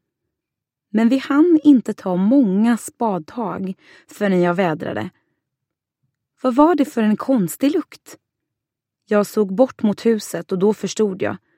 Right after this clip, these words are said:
Det var brandrök. Det hade börjat brinna någonstans.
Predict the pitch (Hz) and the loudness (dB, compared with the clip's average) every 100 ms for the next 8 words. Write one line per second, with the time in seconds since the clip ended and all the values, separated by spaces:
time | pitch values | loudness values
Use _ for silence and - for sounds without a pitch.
0 | _ _ _ _ _ _ _ 185 160 156 | _ _ _ _ _ _ _ -4 -2 0
1 | 208 185 165 190 185 - _ _ _ _ | 0 2 0 0 -2 -6 _ _ _ _
2 | _ _ _ _ - 196 196 202 202 196 | _ _ _ _ -4 -2 0 0 2 0
3 | 185 247 208 247 208 165 180 - - - | 2 2 4 4 2 -2 -6 -8 -10 -14